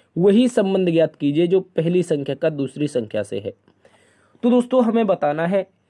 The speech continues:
सबसे पहले तो हमें दिया गया है कि अगर साथियों हमारा अनाज का जो संबंध है,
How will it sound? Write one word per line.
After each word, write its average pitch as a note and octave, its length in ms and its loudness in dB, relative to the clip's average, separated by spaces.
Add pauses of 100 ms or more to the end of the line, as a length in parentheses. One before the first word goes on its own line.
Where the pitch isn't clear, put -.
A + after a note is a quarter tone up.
(140)
सबसे G#3+ 340 -2
पहले A3+ 300 2
तो A3 140 2
हमें G3+ 260 2
दिया D#3+ 220 2
गया D#3 200 0
है F#3+ 200 0 (360)
कि A3 100 0
अगर G#3 380 0
साथियों G3+ 540 2
हमारा F3+ 320 2
अनाज G3 680 0
का F3+ 100 2
जो F3 120 2
संबंध E3 480 -2
है, B2+ 220 -2